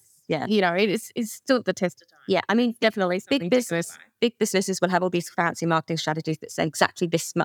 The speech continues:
Speaker 1: but for a small business, just keep it simple and make sure that you're giving more than you're taking. Yeah. Yeah.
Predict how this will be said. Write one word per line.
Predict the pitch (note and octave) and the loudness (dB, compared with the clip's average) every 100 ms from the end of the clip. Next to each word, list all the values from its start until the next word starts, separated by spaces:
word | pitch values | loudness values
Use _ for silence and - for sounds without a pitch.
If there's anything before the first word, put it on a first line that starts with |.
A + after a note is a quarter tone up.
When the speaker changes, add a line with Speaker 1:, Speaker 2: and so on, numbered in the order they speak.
| - | -2
Speaker 1:
but | - - | -6 0
for | |
a | G3 | -2
small | - C4 | 0 -2
business, | A#3+ F3 F3 E3+ | 0 -2 -2 -2
just | - A3+ - | 0 -2 -2
keep | A3 | -6
it | - | -6
simple | - D#3+ - D#3+ | -4 -4 -2 -2
and | D#3+ | 0
make | D#3+ | 0
sure | - | 0
that | D#3+ - | -2 0
you're | D#3 C#3+ | 0 0
giving | - D#3+ D3 | 2 2 4
more | D3 C3+ | 2 2
than | C3+ | 0
you're | B2+ | 0
taking. | - - - - - | -4 -4 -10 -10 -6
Yeah. | - - _ _ | -8 -8 _ _
Yeah. | - | -8